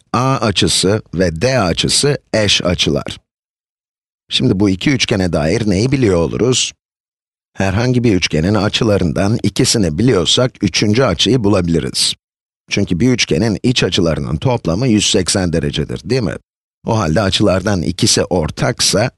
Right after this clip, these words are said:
üçüncü açı da ortak olur. Ve eğer açıların üçü de ortaksa, bu iki üçgen benzer üçgenlerdir. Biraz daha açayım konuyu şimdi. Bu açı doksan derece,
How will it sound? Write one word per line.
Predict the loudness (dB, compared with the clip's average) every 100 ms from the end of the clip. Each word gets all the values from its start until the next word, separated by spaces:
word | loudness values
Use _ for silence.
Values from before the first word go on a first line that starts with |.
| _
üçüncü | -2 0 0 2 2
açı | 2 0 0
da |
ortak | 0 0 -2 -2 -2
olur. | -4 -8 -18 _ _ _ _ _ _ -6
Ve |
eğer | -4 -2 0
açıların | 0 0 2 0 0 0
üçü | 0 2
de | 2
ortaksa, | 0 0 -2 -4 -2 -2 0
bu | -2 0
iki | -4 0 0
üçgen | 2 0 -2 0 0
benzer | 0 0 0
üçgenlerdir. | -2 -2 -2 0 -2 -4 -8 -12 -16 _ _ _ _ _ _ _ _ -4
Biraz | -2 0 0
daha | 0 0
açayım | 0 0 0
konuyu | 0 0 0 0
şimdi. | 0 2 0 -2 -6 _ _
Bu | 0 0
açı | 0 0 0 0 -4 _ _ -2
doksan | 0 0 -2 0 0
derece, | -2 -2 0 0